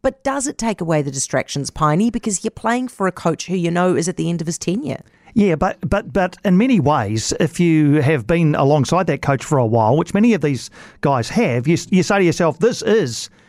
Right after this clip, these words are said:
Speaker 2: Ian Foster's swan song. We've taken him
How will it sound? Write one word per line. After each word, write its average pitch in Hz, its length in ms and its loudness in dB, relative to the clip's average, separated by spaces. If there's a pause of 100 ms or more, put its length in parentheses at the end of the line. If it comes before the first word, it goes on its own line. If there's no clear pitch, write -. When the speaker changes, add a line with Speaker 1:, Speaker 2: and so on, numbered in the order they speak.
(160)
Speaker 2:
Ian 180 220 0
Foster's 143 420 -2
swan 156 320 2
song. 123 360 2
We've 226 120 2
taken - 440 -2
him 160 200 2